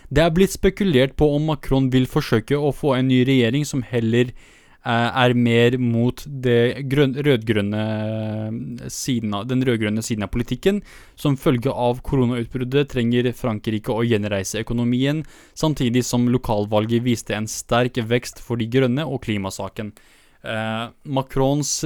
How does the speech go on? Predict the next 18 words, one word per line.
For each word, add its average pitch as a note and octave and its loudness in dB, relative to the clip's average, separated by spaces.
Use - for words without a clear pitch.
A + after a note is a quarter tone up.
egen C#3 0
sentrumsparti C3+ -4
tapte D#3 -2
i C3+ -4
alle B2+ 0
de A#2+ -2
store A#2+ -4
byene. G#2+ -4
Og C#3 -4
det D#3+ 8
er A3+ 6
interessant, E3+ -2
fordi G3+ 0
greia F#3 -2
med E3+ -2
Macron F3+ -2
er D3+ 0
at - -6